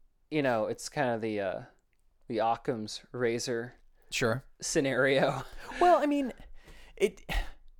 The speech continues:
Speaker 2: it seems like a very bad idea
Speaker 1: Yeah.
Speaker 2: to blame New York, at least in the long term.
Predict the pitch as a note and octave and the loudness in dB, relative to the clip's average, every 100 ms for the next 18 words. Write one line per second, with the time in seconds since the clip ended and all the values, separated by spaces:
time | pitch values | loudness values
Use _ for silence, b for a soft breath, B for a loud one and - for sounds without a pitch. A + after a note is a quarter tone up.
0 | - - b - A3 A#3+ - B3 G#3+ G#3 | -20 -20 b -2 0 2 2 2 4 4
1 | F#3+ C#3 C#3+ D3+ D3+ A#2 A#2+ A2+ A2+ G#2 | 4 4 4 6 4 4 4 4 4 4
2 | G2+ F#2+ E2+ E2 - - C#3+ B2 G#2 - | 2 -2 -4 -4 -6 -2 4 4 2 -8
3 | - - - B2 G2+ A#2 B2+ C3 A#2+ A2+ | -18 -6 -2 0 2 2 4 2 2 2
4 | A2 G#2 E2 - - - - - - E3+ | 2 2 -2 -4 -12 -16 -16 -20 2 4
5 | G3 G3 G3 D#3+ B2 A2 F#2 F2+ - D#2 | 4 2 2 2 4 4 2 -2 -6 -6
6 | - | -8